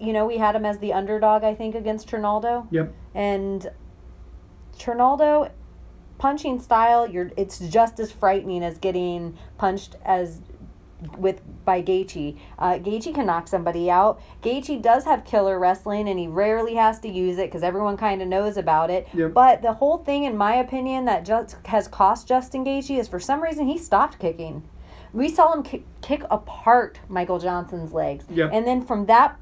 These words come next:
Speaker 1: fight all the way to now, I think you can look progressively as each round goes on. If you take all the rounds of those fights
Speaker 2: Yep.
Speaker 1: and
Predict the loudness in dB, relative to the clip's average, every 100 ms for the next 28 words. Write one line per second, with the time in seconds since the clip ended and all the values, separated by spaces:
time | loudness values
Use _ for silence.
0 | 0 4 4 2 -6 -12 -18 -20 0 6
1 | 6 6 2 2 0 -4 -2 0 2 4
2 | 2 0 -6 -8 -4 -2 -2 -2 -6 2
3 | 2 2 -2 0 0 -2 -4 -10 -8 0
4 | 2 4 0 0 0 0 0 0 -2 -4
5 | -2 0 2 4 4 4 2 2 2 0
6 | 0 0 0 0 0 0 -4 -12 -2 2
7 | 2 -2 -8